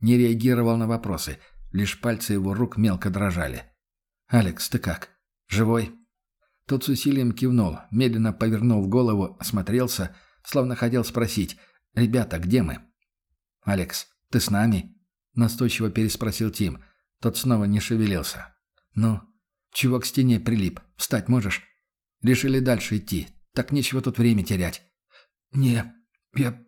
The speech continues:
потихоньку назад. Без меня идите". "Вот дает!" презрительно прошипел Пашка. "Струсил?" "Думайте, как хотите. Я пас. Дальше не пойду. Жалеть потом будешь".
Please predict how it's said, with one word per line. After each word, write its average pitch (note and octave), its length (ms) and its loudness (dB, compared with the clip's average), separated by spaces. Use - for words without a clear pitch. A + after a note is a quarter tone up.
потихоньку C#3 540 0
назад. C3 720 0
Без D#3+ 180 0
меня C#3 280 2
идите". G#2+ 360 -6
"Вот A2+ 480 -4
дает!" A2+ 580 2
презрительно G#2+ 640 4
прошипел G#2 460 -2
Пашка. - 500 -6
"Струсил?" F#3+ 540 -4
"Думайте, B2 400 0
как - 220 -4
хотите. G#2+ 460 -4
Я C3 220 2
пас. - 360 -4
Дальше C3 360 0
не C3 100 2
пойду. G#2 380 0
Жалеть D#3+ 420 0
потом C3+ 260 2
будешь". G2 340 2